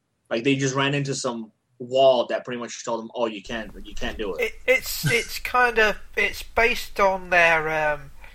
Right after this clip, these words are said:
Speaker 2: their engine. Their engine is not good for split ram, and that is,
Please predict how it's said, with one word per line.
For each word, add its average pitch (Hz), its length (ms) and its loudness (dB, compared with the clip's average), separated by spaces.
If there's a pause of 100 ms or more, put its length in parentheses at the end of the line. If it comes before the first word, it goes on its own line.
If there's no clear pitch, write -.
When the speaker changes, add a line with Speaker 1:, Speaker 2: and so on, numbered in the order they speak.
(460)
Speaker 2:
their 175 200 4
engine. 170 340 2
Their 160 160 6
engine 185 280 2
is 175 160 -4
not - 260 -2
good 156 320 -2
for - 180 -6
split - 380 -4
ram, 156 360 -2 (880)
and 160 240 -6
that 175 160 2
is, 170 160 -4